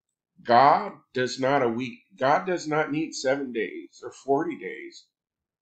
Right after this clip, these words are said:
to decide whether you need more discernment or wisdom or not. He already knows. But what he's saying is he wants you to ask him, eh, for spiritual things and not ask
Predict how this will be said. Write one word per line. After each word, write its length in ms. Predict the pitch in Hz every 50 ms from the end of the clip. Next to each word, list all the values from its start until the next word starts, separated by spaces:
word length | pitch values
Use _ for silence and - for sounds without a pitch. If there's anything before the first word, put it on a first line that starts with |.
| _ _
to 120 | - 120 117
decide 600 | 110 117 107 - - 127 127 127 123 120 117 117
whether 240 | 117 110 120 113
you 180 | 104 110 113 120
need 300 | 123 117 120 120 117 120
more 260 | 110 113 110 107 101
discernment 520 | 95 - - - 117 110 110 110 110 104 101
or 60 | 101
wisdom 480 | 95 101 110 117 117 117 - - 85 87
or 80 | 90 90
not. 220 | 80 82 80 - - _ _ _
He 160 | _ - 139
already 320 | 127 117 113 110 107 107 104
knows. 480 | 98 117 127 113 98 - - - _ _ _ _ _ _ _
But 100 | 110 104
what 200 | 107 117 113 110
he's 220 | 110 104 98 -
saying 360 | - 120 127 160 196 175 120 110
is 200 | 110 104 - -
he 140 | 104 120
wants 320 | 117 123 120 113 110 - -
you 80 | 127
to 180 | 117 117 110 -
ask 400 | 104 110 123 151 - - - - _ _
him, 320 | 127 123 113 107 113 - _ _ _ _ _ _ _ _ _ _ _ _ _ _ _ _ _ _ _ _
eh, 180 | - - 87 87 - - - -
for 180 | - - 120 117
spiritual 680 | - - - - 123 123 120 113 107 - - 113 107
things 440 | - - 104 101 98 98 101 98 -
and 220 | - 113 110 107
not 320 | 113 117 117 120 - - -
ask 400 | 117 107 104 104 101 - -